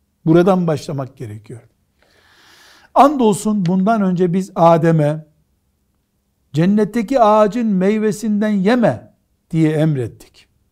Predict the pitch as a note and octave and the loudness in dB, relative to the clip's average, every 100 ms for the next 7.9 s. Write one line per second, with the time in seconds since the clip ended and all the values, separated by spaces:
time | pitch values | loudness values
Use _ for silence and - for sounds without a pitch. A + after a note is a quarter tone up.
0 | _ _ _ - D3 C#3 C3+ C#3+ D3+ E3 | _ _ _ -8 -6 -4 -6 -8 -8 -12
1 | _ _ - C#3 C3 D#3 - _ _ C#3 | _ _ -8 -6 -6 -8 -10 _ _ -10
2 | C3 C3 A2+ C3+ A#2 G2+ F#2+ _ _ _ | -8 -10 -10 -10 -10 -12 -16 _ _ _
3 | _ _ _ _ _ _ _ _ _ _ | _ _ _ _ _ _ _ _ _ _
4 | _ _ _ _ _ _ _ - D#3 E3 | _ _ _ _ _ _ _ -6 -4 -4
5 | - _ _ _ - C#3+ C#3+ D3 C#3+ D#3 | -10 _ _ _ -8 -6 -4 -4 -4 -6
6 | E3 - _ _ - C3 B2+ C3 B2+ C3+ | -6 -18 _ _ -14 -10 -8 -10 -8 -6
7 | C3+ C#3 - C#3 E3 B2+ - - _ | -6 -10 -10 -8 -8 -8 -14 -20 _